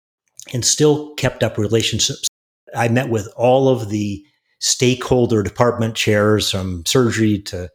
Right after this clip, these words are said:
pathology to cardiology and said, "How can we better serve patients?" And largely for the diagnostic part, "How can we better serve you as a stakeholder within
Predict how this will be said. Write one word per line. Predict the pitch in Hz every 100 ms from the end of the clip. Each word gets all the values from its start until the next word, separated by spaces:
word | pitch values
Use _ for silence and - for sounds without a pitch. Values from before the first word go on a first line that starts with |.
| _ _ _
pathology | - 104 117 110 110 107 107 101
to | - 90 87
cardiology | 127 117 113 104 92 104 101 - _ -
and | 107
said, | 110
"How | - - 135 139
can | 135 - 120 123 117 104
we | 104 98 98 101 _ _ _ _ -
better | 95 123 113 117
serve | 110 - 104 -
patients?" | 131 110 120 113 - - -
And | 147 101 98
largely | 110 151 156 - 90 101 110 - _
for | -
the | 95
diagnostic | 98 107 95 123 139 131 -
part, | 95 98 - _
"How | - 120
can | 113 120 107
we | 110
better | 95 110 104 107
serve | - 104 104 101
you | 82 110 143 110 113
as | 101 98
a |
stakeholder | 92 113 107 - 98 98 95 92 _ _ _ _
within | 107 107 98 107 101 98 117